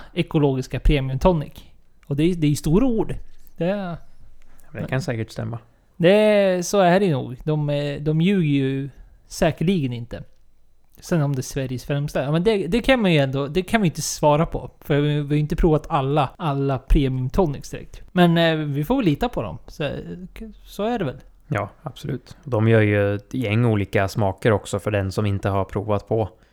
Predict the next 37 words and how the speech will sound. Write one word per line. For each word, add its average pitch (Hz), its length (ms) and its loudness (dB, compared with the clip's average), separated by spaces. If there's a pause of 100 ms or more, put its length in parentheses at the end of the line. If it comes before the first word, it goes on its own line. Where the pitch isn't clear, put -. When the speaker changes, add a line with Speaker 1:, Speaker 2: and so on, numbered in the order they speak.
(260)
Speaker 2:
Så 104 140 -8
finns 98 260 -2
det 120 100 -2
ju 110 60 2
med 101 280 0
rabarber 101 520 0
och 101 100 0
jag 98 60 -4
tror 110 140 -2
det 101 60 -4
finns 104 180 -2
någon 104 100 0
jordgubb 101 680 -2
och 107 100 -2
någon 101 120 -2
blåbär 101 560 0
och 101 60 -8
sånt. 101 240 -8
Så 110 80 -4
det, 107 160 -2
man 113 120 0
kan 113 100 -2
ju 110 40 2
mycket 110 260 0
roligt 135 400 -2
med 104 260 0 (460)
en 110 180 0
vanlig 101 300 4
god 101 220 2
gin 98 340 2
och 95 80 -4
sen, 92 360 0 (920)
eh, 131 220 -10
köra 104 300 0
en, 98 160 -2
eh, 92 160 -4 (300)
ja, 156 180 -6